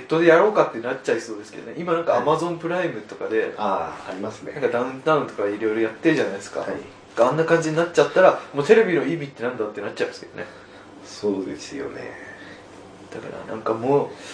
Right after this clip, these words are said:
Speaker 1: その、ワクワク感がある人出てきてほしいですね、自分は。あのー、
Speaker 2: そこになんか、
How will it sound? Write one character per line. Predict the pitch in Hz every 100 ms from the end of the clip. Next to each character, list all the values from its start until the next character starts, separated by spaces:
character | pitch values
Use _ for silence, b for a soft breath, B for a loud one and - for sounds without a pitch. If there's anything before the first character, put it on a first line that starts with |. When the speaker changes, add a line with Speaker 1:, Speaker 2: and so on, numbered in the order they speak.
| B
Speaker 1:
そ | -
の、 | 123 123 123 120 117
ワ | 131 -
ク | 208
ワ | 254
ク | -
感 | 240 202
が | 160 151
あ |
る | 147
人 | - 113
出 |
て | 131
き | 131
て | 117
ほ |
し | 113
い |
で | 107
す | -
ね、 |
自 | 107 110
分 | 107 95
は。 | 101 - - - - -
あ | 127 131
の | 123 123 123 -
ー、 | B B B
Speaker 2:
そ | - 123
こ | - 254
に | 277
な | 233 240
ん |
か、 | 220 -